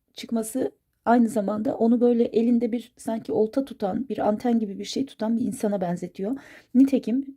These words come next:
e, şu taraftaki kuyruğu bakın belli belirsiz bir şekilde uzuyor ve böyle yukarı doğru çıkıyor bir anten gibi ya da bir olta gibi gerçekten. Şimdi bu Y harfli,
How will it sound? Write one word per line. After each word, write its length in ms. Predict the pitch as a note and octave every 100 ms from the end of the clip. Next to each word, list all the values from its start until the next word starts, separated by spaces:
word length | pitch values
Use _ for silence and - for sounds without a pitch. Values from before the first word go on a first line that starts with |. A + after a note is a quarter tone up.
| -
e, 200 | - C4+
şu 200 | - C4+
taraftaki 460 | B3+ G3+ G#3+ G#3
kuyruğu 300 | - A3+ A#3+
bakın 240 | A3 A3 G3+
belli 240 | A#3 A#3
belirsiz 460 | A3 G3+ - B3+ G3
bir 40 |
şekilde 340 | - - F#3 F3+
uzuyor 540 | - G#3+ A3+ A3+ A3+
ve 180 | A3 -
böyle 180 | G3+ F#3+
yukarı 320 | F#3+ G#3 G3+
doğru 220 | - -
çıkıyor 280 | - - -
bir 140 | - _ _ _
anten 380 | G3+ G#3 A3+ G#3
gibi 200 | F3+ - _ -
ya 120 | F#3+
da 80 | G3
bir 80 | G3+
olta 280 | F#3 -
gibi 200 | F3 - - _ _
gerçekten. 520 | F#3 F3+ - G#3 F3 - _ _ _ _ _ - _
Şimdi 220 | - G3
bu 120 | G#3 G#3
Y 120 | B3
harfli, 560 | B3 G3+ - B3 C#4